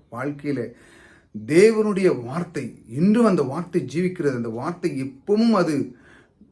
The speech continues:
எந்த காரியம் சொன்னாலும் அது கண்டிப்பாக நடைபெறும். உங்களுடைய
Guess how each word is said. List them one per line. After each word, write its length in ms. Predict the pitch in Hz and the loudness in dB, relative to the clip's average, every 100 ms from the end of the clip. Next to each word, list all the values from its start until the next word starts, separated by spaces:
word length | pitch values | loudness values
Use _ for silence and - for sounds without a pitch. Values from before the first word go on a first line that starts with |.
| _ - | _ -8
எந்த 500 | 127 156 185 208 - | -4 -2 2 2 2
காரியம் 420 | 170 170 202 202 | 4 6 6 4
சொன்னாலும் 400 | 170 165 175 170 | 2 2 2 0
அது 180 | 147 131 | -2 -4
கண்டிப்பாக 600 | 135 151 175 185 196 143 | -6 -2 -2 0 0 0
நடைபெறும். 560 | 139 143 139 120 113 | 0 0 0 -4 -8
உங்களுடைய 320 | 120 131 123 | -8 -6 -4